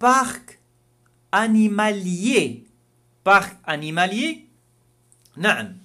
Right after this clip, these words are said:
نوعًا ما يمكن أن نقول عنه أنه حديقة حيوانات،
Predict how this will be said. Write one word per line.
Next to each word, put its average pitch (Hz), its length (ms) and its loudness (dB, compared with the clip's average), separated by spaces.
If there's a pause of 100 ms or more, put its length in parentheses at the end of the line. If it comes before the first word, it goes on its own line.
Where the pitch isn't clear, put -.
(160)
نوعًا 143 320 -6
ما 214 220 -4
يمكن 196 420 -6
أن 165 120 -10
نقول 165 340 -6
عنه 160 380 -6
أنه 160 280 -8
حديقة 170 500 -8
حيوانات، 180 560 -6